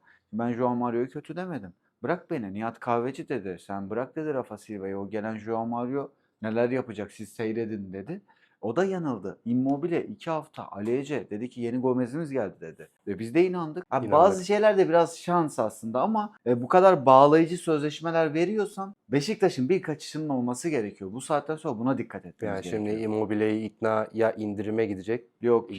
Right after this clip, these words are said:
Speaker 2: Gitse
Speaker 1: öyle
Speaker 2: bile
Speaker 1: değil.
Speaker 2: gitmez.
Speaker 1: Hiçbir şekilde.
Speaker 2: Diyecek ki, "Ben kalan maaşımı alacağım, beni gönderin," diyecek.
Speaker 1: Geçmiş olsun. Immobile bizde ya da bütün maaşını vereceğiz, göndereceğiz. Arokadare transferi gündeme geldi. E,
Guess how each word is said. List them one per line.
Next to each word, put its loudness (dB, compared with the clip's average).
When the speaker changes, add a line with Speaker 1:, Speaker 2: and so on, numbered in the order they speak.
Speaker 2:
Gitse 2
Speaker 1:
öyle 2
Speaker 2:
bile 2
Speaker 1:
değil. 0
Speaker 2:
gitmez. 2
Speaker 1:
Hiçbir -12
şekilde. -2
Speaker 2:
Diyecek 2
ki, 0
"Ben -2
kalan 0
maaşımı 0
alacağım, 2
beni 2
gönderin," 4
diyecek. 4
Speaker 1:
Geçmiş -10
olsun. -8
Immobile 0
bizde -4
ya 0
da 0
bütün -12
maaşını -12
vereceğiz, -10
göndereceğiz. -10
Arokadare 4
transferi 0
gündeme -6
geldi. -8
E, -12